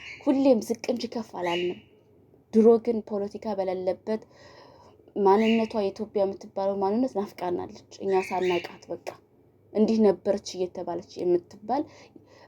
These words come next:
በሀገራችን ላይ ግን ነበር እየተባልን የምንወራ ሰዎች ሆነናል። እባ-፣ እባካችሁን፣ እባካችሁን ውድና የተከበራችሁ ሰውና ሰው የሆናችሁ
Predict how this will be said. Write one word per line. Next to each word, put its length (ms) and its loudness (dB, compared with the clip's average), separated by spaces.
በሀገራችን 600 0
ላይ 160 -2
ግን 200 -2
ነበር 340 2
እየተባልን 580 -2
የምንወራ 760 0
ሰዎች 300 -14
ሆነናል። 380 -8
እባ-፣ 140 8
እባካችሁን፣ 720 0
እባካችሁን 720 -4
ውድና 340 -2
የተከበራችሁ 880 -4
ሰውና 440 2
ሰው 160 -4
የሆናችሁ 520 -2